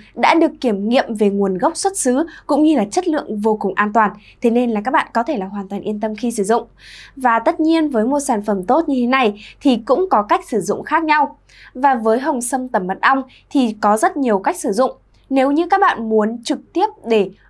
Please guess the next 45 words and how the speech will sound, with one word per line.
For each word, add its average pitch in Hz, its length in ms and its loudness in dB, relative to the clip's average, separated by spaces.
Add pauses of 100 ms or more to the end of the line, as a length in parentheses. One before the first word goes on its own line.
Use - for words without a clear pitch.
(100)
ờ, 220 260 2 (140)
thưởng 220 200 -4
thức 415 220 -4
hương 349 220 -4
vị 339 240 -4
của 208 200 -2
dòng 208 180 -4
sản 208 220 -8
phẩm 190 200 -4
này 208 300 0 (180)
thì 262 120 -2
chúng 208 200 -6
ta 247 200 0
có 254 60 -6
thể 269 180 -10
là 185 120 -8 (120)
thái 202 240 -6
lát 370 260 0
ra, 330 300 0 (100)
sau 294 200 -2
đó 220 220 0
ngậm 285 280 -4
trong 247 200 -6
miệng 277 180 0 (360)
và 247 160 0
để 214 200 0
cho 240 100 -8
nó 220 200 -4
tan 262 180 0
từ 220 140 -2
từ. 202 280 4 (300)
Hoặc 302 200 -2
nếu 277 180 0
như 330 220 0
các 381 120 0
bạn 349 260 2
muốn 233 140 -6
hương 302 220 -4
vị 294 180 -8
của 214 100 -6
nó 185 160 -6
nồng 240 240 -2
thắm 214 200 -6
hơn 277 160 -2
nữa 285 280 2